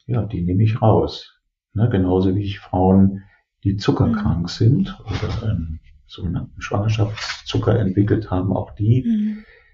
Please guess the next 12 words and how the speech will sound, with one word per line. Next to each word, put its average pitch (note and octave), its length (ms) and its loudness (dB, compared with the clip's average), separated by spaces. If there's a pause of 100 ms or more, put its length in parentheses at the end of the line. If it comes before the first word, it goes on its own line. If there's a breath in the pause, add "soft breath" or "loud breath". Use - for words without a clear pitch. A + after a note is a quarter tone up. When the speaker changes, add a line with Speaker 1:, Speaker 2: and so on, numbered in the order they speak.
(160)
Speaker 1:
die F#2 100 -4
nehme G2+ 200 4
ich - 140 0
raus, A2+ 300 4
weil F#2+ 140 0
wir F#2 100 2
wissen, A2 280 0
die A#2 100 -2
übertragen A2 800 -2
gerne, G2+ 720 -2 (160)
weil G#2+ 640 2 (680 soft breath)
die G2 380 0